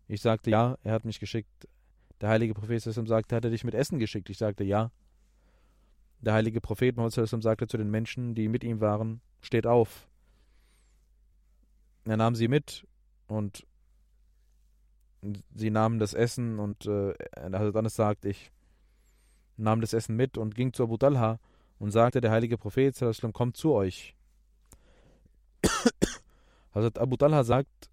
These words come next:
sagte, Umm Sulaim, der heilige Prophet, sallallahu alaihi wasallam, hat so viele Menschen mitgebracht, aber wir haben nicht so viel Essen. Es waren nur einige,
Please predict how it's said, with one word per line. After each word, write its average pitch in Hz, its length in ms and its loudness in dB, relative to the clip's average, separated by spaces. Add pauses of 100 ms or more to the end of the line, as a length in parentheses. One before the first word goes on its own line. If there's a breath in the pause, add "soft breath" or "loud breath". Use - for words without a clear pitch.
sagte, 120 600 4
Umm 123 180 -2
Sulaim, 120 460 2 (960)
der 110 200 4
heilige 120 220 4
Prophet, 127 260 0
sallallahu 123 360 -2
alaihi 120 100 -2
wasallam, - 140 -18
hat - 960 -20
so 139 160 2
viele 131 180 2
Menschen 135 300 0
mitgebracht, 120 500 -2
aber 110 220 0
wir 113 120 2
haben 117 100 0
nicht 151 140 -2
so 123 100 2
viel 113 160 -2
Essen. 107 380 -2
Es 95 160 -12
waren 104 240 0
nur 120 140 -2
einige, 110 440 -2